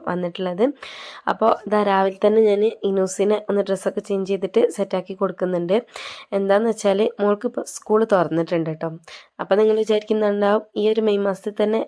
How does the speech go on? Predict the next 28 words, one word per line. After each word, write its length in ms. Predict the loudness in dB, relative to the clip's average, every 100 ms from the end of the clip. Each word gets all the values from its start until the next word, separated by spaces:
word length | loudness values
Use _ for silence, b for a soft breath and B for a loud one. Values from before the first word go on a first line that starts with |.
| -4
എങ്ങനെ 280 | -2 0 -2
സ്കൂൾ 280 | -4 -2 0
തുറക്കുകയെന്ന്. 600 | 0 -2 -6 -6 -2 -4 -4 B B B 0
ആളെ 240 | 2 2
ഞാൻ, 240 | 2 4 4 2 0
ആ, 120 | 0 2
മുമ്പ് 280 | 2 2 4
പഠിച്ചിരുന്ന 420 | 2 2 0 0
സ്കൂളിൽ 280 | -2 -2 0
നിന്ന് 160 | 2 2
വേറെ 200 | 2 0
സ്കൂളിലേക്കൊക്കെ 680 | -6 -4 -2 -2 -4 -4 -2
മാറ്റിയിട്ടുണ്ടായിരുന്നു. 960 | -2 -2 -6 -6 -4 -2 -2 -2 0 0 -4 B B B -6
അപ്പോൾ 240 | -4 0
എന്ന് 160 | 0 0
വെച്ചാൽ, 300 | 0 -2 0 -2 -2
ആ, 100 | -4 0 0 0 0
അവർക്ക് 260 | -2 -2 -4 -4 -4 -4
ഇവിടുത്തെ 360 | -2 -2 0 -4
ബുക്സും 380 | -4 -4 -4 -2 -4
ആദ്യം 220 | -2 0
പഠിച്ച 220 | 0 -2 -4
ബുക്സും 320 | -4 -6 -6 -6
ഇപ്പോഴുള്ള 340 | -4 0 0
ബുക്സൊക്കെ 400 | -2 -6 -6 -4
തമ്മിൽ 300 | -2 -2 -2 -4 -4
ഡിഫറൻസ് 420 | -6 -4 -4 -4
ഉണ്ടല്ലോ. 340 | -6 -4 -6